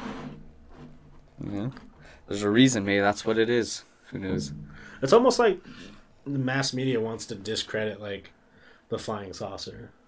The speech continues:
Speaker 2: It's almost like, "Oh, that flying, okay, <laughs> like,"
Speaker 1: I think
Speaker 2: that
Speaker 1: there's,
Speaker 2: it's
Speaker 1: there's a reason that's so popular and what people are seeing.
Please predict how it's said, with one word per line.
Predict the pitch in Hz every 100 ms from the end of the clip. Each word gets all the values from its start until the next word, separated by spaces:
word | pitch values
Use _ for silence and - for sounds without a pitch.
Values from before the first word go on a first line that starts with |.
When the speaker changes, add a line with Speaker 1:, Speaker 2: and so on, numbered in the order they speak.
| _ _ _ _ -
Speaker 2:
It's | -
almost | 113 101
like, | 131
"Oh, | 185 180 175
that | 180 -
flying, | - 156 139 135
okay, | 143 151 151 123 110 120
<laughs> |
like," | 135 135 143 131 127 104 101 101 - - _ _
Speaker 1:
I | 120
think | - 107 - - - -
Speaker 2:
that | 107
Speaker 1:
there's, | 101 104
Speaker 2:
it's | - - - -
Speaker 1:
there's | 104 95 101
a |
reason | 95 101 107 107 95
that's | 92 -
so | -
popular | - 101 104 92 92 92
and | 92 - _ _ _ _
what | - -
people | 92 92
are | 90
seeing. | 87 - 101 95 95